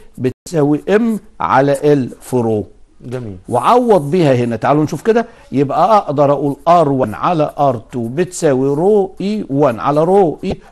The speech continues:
Speaker 1: تو في ال وان على ال تو في آه،
Speaker 2: ام وان.
Speaker 1: وابدا بقى استنى الاتوبيس ده.
Speaker 2: آه.
Speaker 1: ها؟ يبقى اقدر اقول ايه؟ اي تو على اي وان والعب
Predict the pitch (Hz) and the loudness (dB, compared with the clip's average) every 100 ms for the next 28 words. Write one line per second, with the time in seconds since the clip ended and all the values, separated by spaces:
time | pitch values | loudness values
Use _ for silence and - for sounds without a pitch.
0 | _ 165 139 - - - 156 147 190 190 | _ -2 -2 -4 -16 -2 0 0 0 0
1 | 175 170 160 170 117 139 151 180 202 175 | 0 -2 0 0 0 -2 0 0 -2 -2
2 | - - - - 175 123 - _ _ - | -8 -20 -12 0 0 0 -6 _ _ -20
3 | - 214 262 262 - - - - 113 110 | -4 0 2 0 -6 -20 -20 -6 0 2
4 | 110 104 139 190 208 - - 123 139 120 | 2 0 -2 -6 -14 -12 -2 0 0 -2
5 | 135 - - - 170 165 151 - 139 139 | -4 -4 -8 -8 -4 -2 -2 -4 -4 -2
6 | 165 131 160 139 117 110 101 - 139 165 | -2 -2 -4 -4 -6 -10 -12 -6 -2 -2
7 | - - - - 131 143 151 175 165 156 | -4 -20 -14 0 0 2 0 0 2 2
8 | 147 165 151 151 139 _ - 190 214 - | 2 0 0 -2 -4 _ 2 2 2 2
9 | 160 156 156 - - _ - - 90 123 | 2 4 0 -6 -20 _ -20 -6 0 2
10 | 139 139 156 151 135 131 113 95 - - | 2 0 2 2 4 2 0 -8 -18 -8
11 | 107 147 | 0 2